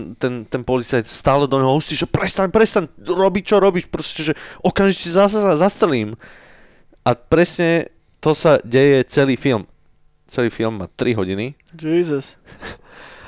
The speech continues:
Speaker 2: Je to, je to príjemné pozeranie?
Speaker 1: Nie.
Speaker 2: Je, je, je to, je to horor?
Speaker 1: Nie. Je to dark komédia,
Speaker 2: OK.
Speaker 1: I guess.
Speaker 2: Je to vtipné?
Speaker 1: Hej, je to,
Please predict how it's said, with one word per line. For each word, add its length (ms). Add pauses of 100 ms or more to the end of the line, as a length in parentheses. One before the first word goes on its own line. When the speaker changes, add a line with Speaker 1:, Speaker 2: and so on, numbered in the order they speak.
Speaker 2:
Je 80
to, 120
je 140
to 140
príjemné 420
pozeranie? 580
Speaker 1:
Nie. 300 (240)
Speaker 2:
Je, 140
je, 240
je 120
to, 120 (100)
je 140
to 100
horor? 380 (260)
Speaker 1:
Nie. 640 (160)
Je 300
to 200 (840)
dark 720
komédia, 640 (320)
Speaker 2:
OK. 480
Speaker 1:
I 240
guess. 440
Speaker 2:
Je 120
to 80
vtipné? 560
Speaker 1:
Hej, 320 (120)
je 120
to, 120